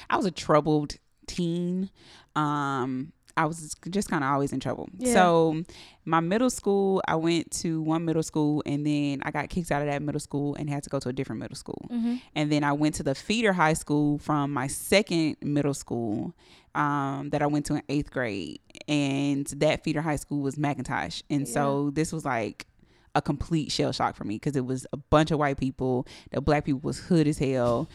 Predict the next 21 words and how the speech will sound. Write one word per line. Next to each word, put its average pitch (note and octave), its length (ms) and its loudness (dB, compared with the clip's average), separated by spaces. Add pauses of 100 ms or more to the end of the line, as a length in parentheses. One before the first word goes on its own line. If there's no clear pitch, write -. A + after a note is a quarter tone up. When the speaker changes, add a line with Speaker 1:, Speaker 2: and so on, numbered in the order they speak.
(300)
Speaker 1:
um, C#3 560 2
because D#3 420 6
it D3+ 80 4
was, E3 180 2
like, D3+ 180 4
on D3+ 100 4
the C#3 100 0
line, C#3+ 260 2
which B3 160 2
was D#3+ 160 2
weird. C#3+ 560 0 (360)
It G3 180 4
was F#3+ 180 2
the D#3 120 6
line F#3 480 0
of, E3+ 160 -2
like, D3 560 -2 (480)
all F#3 240 6
of F#3 80 0
these E3 240 0
rich D#3 480 0